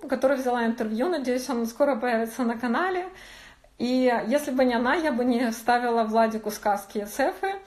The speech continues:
потому что центр Бер Давид, их специалисты ещё, э, работают дистанционно. И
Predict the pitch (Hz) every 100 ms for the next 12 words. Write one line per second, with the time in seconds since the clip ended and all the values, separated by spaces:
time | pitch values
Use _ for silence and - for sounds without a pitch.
0 | - - - 220 247 311 - 240 226 214
1 | 196 - - _ _ _ - 226 277 233
2 | 269 226 233 220 220 330 359 - 247 -
3 | 226 285 - 277 226 214 - 247 233 220
4 | 214 208 208 208 208 240 254 233 233 -
5 | 214 - 202 202 226 403 - - - -
6 | - 226 240 240 233